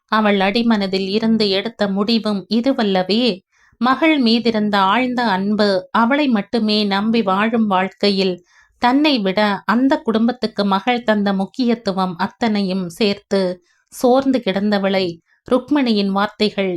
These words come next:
திசை திருப்பிவிட்டது நிஜம். அதற்காக தெருவில் நின்று சத்தியமூர்த்தி செய்த ஆர்ப்பாட்டமும், அது தெருவாசிகள் பார்வையில் சரஸ்வதியை குற்றவாளியாய் சித்தரித்த அவலமும் என்று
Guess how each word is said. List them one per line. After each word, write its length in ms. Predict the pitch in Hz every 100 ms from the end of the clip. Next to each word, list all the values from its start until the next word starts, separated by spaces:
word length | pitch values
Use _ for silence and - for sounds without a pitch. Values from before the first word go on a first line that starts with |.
| -
திசை 340 | 233 240 285 269
திருப்பிவிட்டது 760 | 214 214 - 214 190 - 185 185
நிஜம். 420 | 180 175 202 180 - _ _ -
அதற்காக 680 | 202 220 - 233 233 247 269 - _ _ -
தெருவில் 400 | 269 302 294 233
நின்று 380 | 196 196 208 190
சத்தியமூர்த்தி 800 | 180 233 233 294 269 208 202 208
செய்த 300 | - 208 208 208
ஆர்ப்பாட்டமும், 840 | 196 - - 214 214 190 185 180 - _ _
அது 240 | 208 196 196
தெருவாசிகள் 840 | 220 254 262 214 - 202 208 196
பார்வையில் 600 | 202 202 202 208 196 190 185 - _ -
சரஸ்வதியை 720 | - 262 311 320 262 220 208 196
குற்றவாளியாய் 920 | 226 - 277 233 202 202 190 190 -
சித்தரித்த 580 | 262 240 254 240 202 196 185
அவலமும் 560 | 190 233 233 233 226
என்று 420 | - 202 190 190